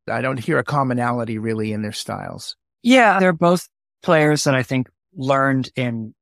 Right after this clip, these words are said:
Speaker 2: guitar, at least in family situations. So they probably are both connected to an Italian plectrum tradition. To me, it's really interesting that with the death of Eddie Lang,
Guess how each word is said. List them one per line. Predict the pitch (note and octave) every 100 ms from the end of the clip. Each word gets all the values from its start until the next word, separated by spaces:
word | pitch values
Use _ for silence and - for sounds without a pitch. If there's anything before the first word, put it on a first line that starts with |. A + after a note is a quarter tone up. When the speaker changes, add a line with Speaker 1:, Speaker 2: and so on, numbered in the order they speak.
| _ _ _ _ _ _ B2+
Speaker 2:
guitar, | A#2 - E3 C#3
at | B2
least | A#2 G#2 -
in | A#2+ A2
family | - C3 C3 B2
situations. | - A2 A2+ G#2+ G#2+ A2 G#2 - _ _ _ -
So | - D3+ C3
they | A#2+ B2
probably | - C#3 C3+ B2 B2
are | A2
both | A2+ A#2 - _ _
connected | - B2+ A#2+ - A2+ -
to | A#2+ A2
an | A2
Italian | G#2+ G#2 A#2+ A2+ A2 G#2+ G#2 _ _
plectrum | - C#3 - B2 A2
tradition. | - G#2+ G#2 - - A#2 _ _ _ _ _
To | -
me, | A3+ C#4+
it's | -
really | E3+ G3 F3+ E3
interesting | D3+ - C3+ - B2 A2+
that | A#2 A2+ _ _ _ _ _ _
with | - D#3
the | D3+
death | G#2+ D#3+ G3
of | F3+
Eddie | D#3+ D3 C#3
Lang, | C3 C3 A2 G#2+